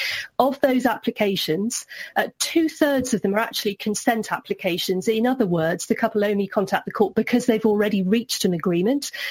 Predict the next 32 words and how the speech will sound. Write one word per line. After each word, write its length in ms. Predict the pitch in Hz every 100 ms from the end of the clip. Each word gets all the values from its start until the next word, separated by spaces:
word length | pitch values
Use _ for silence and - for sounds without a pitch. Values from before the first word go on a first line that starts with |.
| -
They 160 | 208 202
don't 300 | 254 254 247
need 160 | 214
any 160 | 202 196
court 280 | - 190 -
time 240 | 202 175
at 160 | 170 208
all. 160 | 175
It's 140 | 185 -
just 220 | 233 -
to 80 | -
present 400 | 220 302 294 262
the 80 |
information 640 | 190 180 180 180 175 - 175
and 80 | 175
ask 240 | 175 -
a 60 | 180
judge 280 | 185 170 -
to 120 | 180
ratify 580 | 196 202 - - 165 160
it. 300 | 202 247 - - - - -
And 100 | 220
of 160 | 226 220
the 160 | 240 262
other 220 | 262 214
one-third, 840 | 214 269 247 - 170 160 185 254 - - -
they 140 | 226 220
will 240 | 220 220
require 460 | 220 220 - 214 208
some 500 | - - 302 269 247
court 340 | - 175 -
time 480 | - 170 175 247